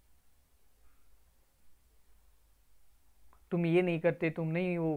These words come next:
करते करके ऐसे ही पनिश करना, हर समय whipped him, मारना। Androcles felt that even death was better serving such a master। मतलब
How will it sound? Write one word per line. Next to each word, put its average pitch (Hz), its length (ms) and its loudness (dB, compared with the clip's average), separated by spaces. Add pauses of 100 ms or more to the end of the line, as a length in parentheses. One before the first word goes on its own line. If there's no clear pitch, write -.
करते 151 340 -4
करके 147 300 -6
ऐसे 190 300 -2
ही 311 100 -6 (440)
पनिश 226 360 6
करना, 156 320 2
हर 180 180 0
समय 170 280 0 (120)
whipped 202 300 0
him, 156 220 -4 (300)
मारना। 151 440 2 (760)
Androcles 226 680 6 (200)
felt 262 380 8 (240)
that 156 400 6 (680)
even 214 340 2 (100)
death 196 300 0
was 214 220 0 (160)
better 185 320 0 (300)
serving 196 580 0
such - 320 -6 (480)
a 160 60 -6
master। 147 520 -6 (440)
मतलब 175 360 0